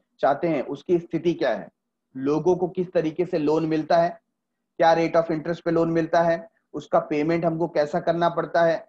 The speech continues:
नहीं दे पाए तो क्या होता है, ये सब इसके अंदर हम read करेंगे। Agricultural credit, credit is an important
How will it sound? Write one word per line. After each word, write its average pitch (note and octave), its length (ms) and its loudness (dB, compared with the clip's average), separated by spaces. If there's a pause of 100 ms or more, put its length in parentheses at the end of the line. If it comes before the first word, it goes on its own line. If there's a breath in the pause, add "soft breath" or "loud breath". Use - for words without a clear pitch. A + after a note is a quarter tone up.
(160)
नहीं D3 340 0
दे E3+ 160 2
पाए E3 300 2
तो E3+ 140 -4
क्या F3 200 0
होता D#3+ 300 2
है, E3 300 2
ये E3 180 0
सब E3+ 180 -2
इसके D#3+ 180 -6
अंदर D#3 180 -2
हम F#3 180 0 (200)
read B2+ 360 -4
करेंगे। F#2 320 -8 (2250)
Agricultural B3 800 4
credit, G#3 460 2 (260)
credit F#3 540 4
is F3+ 220 4
an F#3+ 240 2
important G#3 720 2